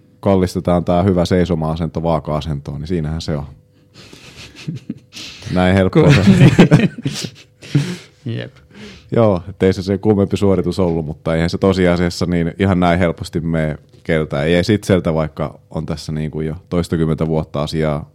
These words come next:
Speaker 1: niin kuin ihan omakohtaisestikin harjoitellut.
Speaker 2: Mitkä sitten on yleisimpiä syitä, että tää, tähän vaakatasoon asettuminen ei onnistukaan?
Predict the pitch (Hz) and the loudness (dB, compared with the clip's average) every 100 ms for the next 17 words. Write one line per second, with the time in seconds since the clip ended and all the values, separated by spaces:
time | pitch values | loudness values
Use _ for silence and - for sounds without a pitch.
0 | _ 80 78 82 80 - - 92 85 78 | _ -12 -8 -4 -4 -6 0 2 2 -2
1 | - 80 - 80 76 76 - - - _ | -8 -14 -10 -6 -4 -6 -8 -14 -18 _
2 | _ _ - - _ - - - - - | _ _ -20 -20 _ -20 -20 -20 -20 -20
3 | _ _ _ _ _ _ _ _ _ _ | _ _ _ _ _ _ _ _ _ _
4 | _ _ _ _ _ _ _ _ _ _ | _ _ _ _ _ _ _ _ _ _
5 | _ _ 135 131 139 - 139 - 135 123 | _ _ 0 0 -2 -4 -4 -4 -2 -2
6 | 123 - - 117 117 117 117 120 _ - | -4 -14 -10 -6 -4 -4 -6 -8 _ 0
7 | 139 127 117 113 117 117 - 123 117 113 | 2 2 0 -4 -4 -6 -4 -4 -4 -8
8 | 117 - - - - - _ - - - | -10 -12 -16 -12 -12 -12 _ -20 -20 -20
9 | - 110 110 113 - _ _ 107 110 117 | -8 -6 -6 -8 -14 _ _ -8 -6 -2
10 | 117 113 113 117 117 113 - 127 123 - | -2 -2 -4 -6 -6 -8 -2 0 0 -2
11 | 120 120 117 120 131 143 113 113 - 123 | -4 -2 -2 -2 -2 -2 -4 -8 -12 -14
12 | _ - - | _ -20 -18